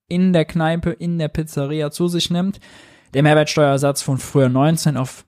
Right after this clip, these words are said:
dann sieben Prozent reduziert. Für Getränke liegt er ohnehin bei neunzehn. Und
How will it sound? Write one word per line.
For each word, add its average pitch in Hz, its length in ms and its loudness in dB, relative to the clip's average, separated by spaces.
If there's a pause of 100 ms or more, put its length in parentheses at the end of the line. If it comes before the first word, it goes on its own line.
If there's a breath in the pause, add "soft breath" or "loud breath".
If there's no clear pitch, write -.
(160)
dann 123 320 2
sieben 143 340 0
Prozent 117 580 -6
reduziert. 110 560 -6 (440 loud breath)
Für 143 140 -4
Getränke 156 420 2
liegt 143 280 0
er 139 100 0 (220)
ohnehin 143 400 0
bei 170 120 0
neunzehn. 185 720 0 (480 soft breath)
Und 165 400 2